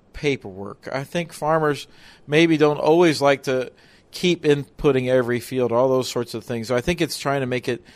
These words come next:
easier to transition season to season. And, and, and rather than continue to, to keystroke into a computer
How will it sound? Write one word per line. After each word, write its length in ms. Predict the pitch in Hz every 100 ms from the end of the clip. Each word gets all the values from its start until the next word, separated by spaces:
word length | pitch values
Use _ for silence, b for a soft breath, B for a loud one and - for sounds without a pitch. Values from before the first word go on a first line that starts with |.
| B B _
easier 480 | 156 175 147 151 139
to 60 |
transition 560 | 110 135 127 131 - 127
season 400 | - 127 113 113
to 80 | 107
season. 520 | - 170 165 175 160 B B B B _
And, 480 | 127 127 127 127 117 b b b
and, 320 | - 135 139 _ 139
and 200 | 131 131
rather 320 | 170 196 170
than 360 | 160 156 147 B B B
continue 480 | - 135 180 180 160
to, 80 | 143 - - -
to 80 | -
keystroke 720 | - 190 175 - 143 135 -
into 480 | 156 151 - 143 127
a 60 |
computer 640 | - 123 - 175 139 131